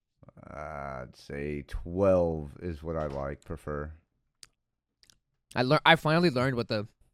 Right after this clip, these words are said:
Speaker 2: I know what the first number is. I know that your first number is speed.
Speaker 1: Yeah, the speed. Then you
Speaker 2: That,
Speaker 1: got, then you got
Speaker 2: that's all I learned.
Speaker 1: glide, fade. And I can't, and draw.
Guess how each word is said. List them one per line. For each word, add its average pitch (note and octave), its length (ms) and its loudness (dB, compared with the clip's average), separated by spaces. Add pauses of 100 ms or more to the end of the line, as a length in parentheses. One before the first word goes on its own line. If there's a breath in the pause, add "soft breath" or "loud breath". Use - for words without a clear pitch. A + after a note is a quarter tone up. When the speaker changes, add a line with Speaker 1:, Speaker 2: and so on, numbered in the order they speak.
(540)
Speaker 2:
I C#3+ 60 2
know F#3+ 100 10
what F#3+ 80 6
the D#3+ 60 0
first - 320 0
number G2 220 -2
is. F#2+ 100 -4
I A2+ 80 -2
know C3+ 100 0
that B2 60 0
your G#2+ 80 -2
first C3+ 260 0
number A2+ 200 0
is - 60 -2
speed. D2+ 340 -6 (300)
Speaker 1:
Yeah, G#2+ 260 4
the F#2+ 100 -6
speed. C3 380 2
Then A#2 140 2
you A2 100 2
Speaker 2:
That, G#2 360 6
Speaker 1:
got, - 80 -20 (300)
then A2+ 240 0
you A2 100 0
got G#2+ 80 4
Speaker 2:
that's G#2 100 4
all B2 120 6
I A#2 80 4
learned. A2 200 4
Speaker 1:
glide, C3+ 420 0 (1600)
fade. A2 720 2 (2250)
And D#2+ 100 -14 (140)
I - 100 -20
can't, - 260 -16
and F#2 200 -4
draw. E2 480 -2